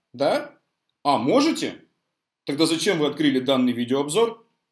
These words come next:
Он посвящен только тем людям, которые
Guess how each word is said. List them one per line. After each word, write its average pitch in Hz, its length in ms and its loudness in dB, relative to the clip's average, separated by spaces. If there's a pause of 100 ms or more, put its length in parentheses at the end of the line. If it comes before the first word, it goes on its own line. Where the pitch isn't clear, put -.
(380)
Он 254 260 4
посвящен 240 720 0
только 226 280 2
тем 254 300 2
людям, 185 300 2
которые 185 500 -2